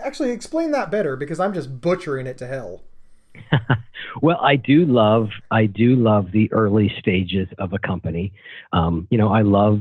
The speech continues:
Speaker 2: sort of, yeah, like you said, the, building something um, taking an idea, getting it out there. And I love that really in early stage companies,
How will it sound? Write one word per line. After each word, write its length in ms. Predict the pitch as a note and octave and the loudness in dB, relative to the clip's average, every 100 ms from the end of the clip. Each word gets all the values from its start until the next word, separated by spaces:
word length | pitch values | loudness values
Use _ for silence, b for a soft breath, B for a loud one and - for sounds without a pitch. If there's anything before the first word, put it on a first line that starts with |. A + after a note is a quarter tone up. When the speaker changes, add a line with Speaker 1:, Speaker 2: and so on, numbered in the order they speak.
| - | -2
Speaker 2:
sort 200 | - G#2+ | -2 0
of, 100 | A2 - | 0 0
yeah, 220 | B2 D#3 | 0 2
like 240 | E2+ F2+ G#2 | 0 -4 -6
you 60 | - | -4
said, 200 | A#2+ F#2+ - _ | -2 -4 -10 _
the, 100 | A2 - - F#2 - | -4 -4 -12 -6 0
building 480 | C3+ C#3+ C#3 C3+ - | 2 4 4 2 2
something 500 | C#3 C3 C3+ C3 C3+ b b b - | 0 0 2 4 2 b b b -2
um, 200 | G2 F#2 | -2 0
taking 340 | A2+ A2+ A2 | -2 0 0
an 100 | G2+ | 2
idea, 480 | F#2+ G2 G2+ A2+ A2+ | 2 2 4 4 4
getting 380 | G2 G#2 G2+ F#2+ | 2 2 2 2
it 80 | G2+ | 2
out 200 | A2 - | 2 2
there. 220 | C3 C3+ B B - | 2 2 B B -2
And 120 | D3 | 2
I 80 | C#3+ | 4
love 500 | C#3 D3+ F#3+ F3+ C3+ | 4 4 4 2 2
that 240 | B2+ A#2 - - | 2 2 -4 -6
really 580 | B2+ B2 C3+ C3 A#2+ A2+ | 0 2 4 4 2 2
in 520 | A2 A2 A2 G#2+ G2 G2 _ | 0 2 4 2 0 -6 _
early 340 | B2 A#2 A2 G2+ | 0 2 2 0
stage 320 | - G#2 G2+ - | -2 -4 -4 -4
companies, 500 | G#2+ G2+ G2 G2 | -2 0 0 -2